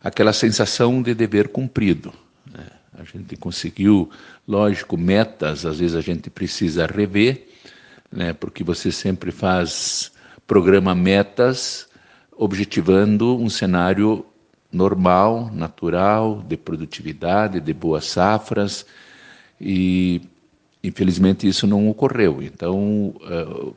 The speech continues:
é um ano que nos ensinou muita coisa,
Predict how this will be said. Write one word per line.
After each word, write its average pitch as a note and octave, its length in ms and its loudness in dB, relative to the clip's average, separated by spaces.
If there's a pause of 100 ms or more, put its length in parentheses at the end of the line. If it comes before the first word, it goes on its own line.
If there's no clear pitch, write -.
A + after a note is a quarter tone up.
(440)
é A2 100 6
um A#2 240 4
ano A2 440 2 (840)
que G#2 140 -2
nos F#2+ 240 0
ensinou G2+ 360 2
muita F#2+ 280 2
coisa, B2+ 680 2